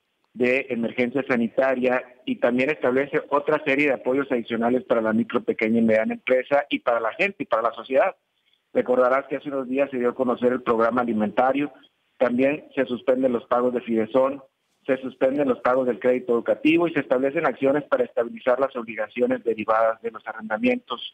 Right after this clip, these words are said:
También se ofrece a través del decreto, pues, un call center para poder ayudar a los ciudadanos desde su casa a poder tramitar más de cuatrocientos sesenta y un, este, acciones o trámites, valga la redundancia, y que puedan seguir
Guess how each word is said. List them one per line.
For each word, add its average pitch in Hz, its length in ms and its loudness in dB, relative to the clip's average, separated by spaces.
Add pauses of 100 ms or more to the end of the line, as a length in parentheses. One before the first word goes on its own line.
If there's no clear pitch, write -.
(140)
También 117 400 2
se 147 60 2
ofrece 160 400 0
a - 80 -2
través 113 360 2
del 127 220 0 (420)
decreto, 143 720 0 (220)
pues, 123 180 0
un 143 140 2
call 143 240 0
center 147 520 0
para 117 300 0
poder 123 380 4 (100)
ayudar 123 360 2
a 135 40 4
los 123 200 -2
ciudadanos 123 440 0
desde 113 280 0
su 110 160 -12
casa 131 440 -2 (300)
a 120 200 -4
poder 127 520 0 (160)
tramitar 127 580 -2
más 131 180 -2
de 139 160 -6
cuatrocientos 139 720 -2
sesenta 113 460 -2
y 117 100 2
un, 131 240 0 (320)
este, 123 400 0
acciones 131 420 0
o 120 60 -6
trámites, 127 500 -2
valga 120 220 2
la 123 120 2
redundancia, 120 760 0
y 120 80 -12
que - 120 -12
puedan 123 320 0
seguir 120 320 -4